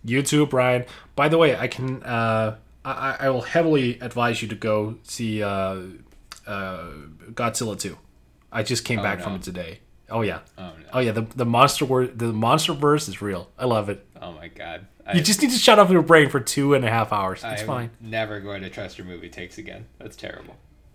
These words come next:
Speaker 1: No, no, I'm saying it's not great, but you,
Speaker 2: <laughs>
Speaker 1: like, it's got great action.
Speaker 2: Okay.
Speaker 1: You'll love it.
Speaker 2: Okay.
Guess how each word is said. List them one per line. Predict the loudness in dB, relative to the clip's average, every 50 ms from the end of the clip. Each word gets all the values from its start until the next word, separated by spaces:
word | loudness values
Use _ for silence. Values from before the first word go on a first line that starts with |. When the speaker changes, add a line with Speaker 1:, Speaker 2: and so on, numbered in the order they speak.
| -12 _
Speaker 1:
No, | 2 4 6
no, | 6 6
I'm | 6 8 6 6 4
saying | 4 2 4 4 4 6 4 4 2 -2 -2 -4
it's | -2 -2 0 2
not | 2 2 2 0
great, | -4 2 4 4 4 4 2 -2 2
but | 2 2 2
you, | 0 -4 -6 -4
Speaker 2:
<laughs> | -4
Speaker 1:
like, | -4 -4 -4 -4 -4
it's | -4 -4 -4
got | -8 -8 _ _ 4 6 6 4 2 -2
great | -4 0 2 4 2 4 4
action. | 4 4 4 2 0 -6 -8 -8 -12 -20 _ _ _ -4
Speaker 2:
Okay. | 0 2
Speaker 1:
You'll | 4 6 6
love | 8 6 6 6
it. | 2 -4 -8 -12 -14
Speaker 2:
Okay. | -14 -12 -12 -12 -14